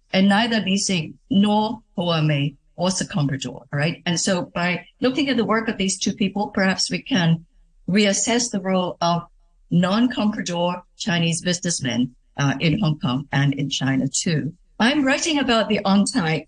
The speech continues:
Insurance Company as a chapter of my book, which is the biography of this man, Ho Wah Mei, who I consider one of the most dynamic and controversial characters in nineteenth century Hong Kong. Among other things,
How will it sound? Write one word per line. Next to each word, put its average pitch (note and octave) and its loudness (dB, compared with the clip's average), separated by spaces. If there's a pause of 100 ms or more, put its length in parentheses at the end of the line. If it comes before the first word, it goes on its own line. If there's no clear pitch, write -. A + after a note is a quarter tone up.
Insurance E3+ 0
Company B3+ -4 (460)
as F#3+ 0
a G3 2
chapter - -2
of - -6
my D#3 2
book, - -2
which F#3+ -4
is F3+ -2
the F3 -2
biography G3 0
of E3 -2
this - -2
man, E3 2
Ho D3 0
Wah D3 0
Mei, C#3+ 0 (320)
who F#3+ 0
I F#3+ 0
consider C4 2
one G3+ 2
of G3+ -2
the F3 -4
most E3 -2
dynamic F#3+ 0
and C#3 -4
controversial E3+ -2
characters D#3+ 0
in D#3+ 2
nineteenth D3 2
century C3 2
Hong - -12 (140)
Kong. G3 -4 (240)
Among G#3+ 4
other G#3+ -2
things, C4+ -2